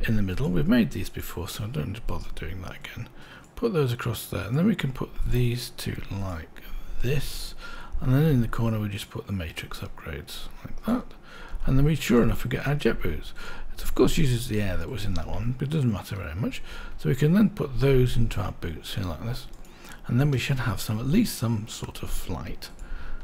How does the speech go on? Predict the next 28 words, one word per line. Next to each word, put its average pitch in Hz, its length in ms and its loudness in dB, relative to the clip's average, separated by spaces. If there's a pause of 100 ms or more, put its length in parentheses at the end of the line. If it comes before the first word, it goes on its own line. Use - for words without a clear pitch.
(300)
like - 280 -8
this. - 300 -10 (680)
Scuba 208 440 4
ones 151 280 2
we'll 139 100 0
look 151 200 2
at 120 140 -2
later 113 320 2
on, 110 260 -2
and 120 100 2
I 117 80 2
think - 440 -2
life 123 300 4
item 117 300 -2
upgrades, 110 460 -4
we've 143 120 0
done 175 180 6
those 101 180 2
already 98 240 -2
before. - 380 -6 (400)
Those 151 200 8
are 127 60 2
fairly 107 320 0
straightforward. 120 840 0 (880)
Just - 340 -2
clocks 123 360 0
and 107 100 -2
apples 101 560 -6